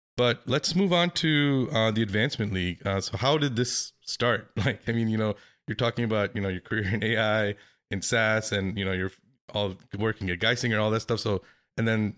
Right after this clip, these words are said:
how did, why, how you started the Advancement League? What is it? And, you know, why did you start it?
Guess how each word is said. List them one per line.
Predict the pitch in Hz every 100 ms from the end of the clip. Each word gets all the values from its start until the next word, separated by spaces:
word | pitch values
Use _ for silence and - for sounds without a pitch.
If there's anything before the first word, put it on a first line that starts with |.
| -
how | 120 123
did, | 117 107
why, | 110 110 -
how | - 123 131
you | 127
started | 120 117 110
the | 107
Advancement | 101 107 110 104
League? | 107
What | 98 104 113
is | 107
it? | 107 104 107
And, | 95 92
you | 101
know, | 95
why | 95 101
did | 95
you | 90
start | 104 110
it? | 90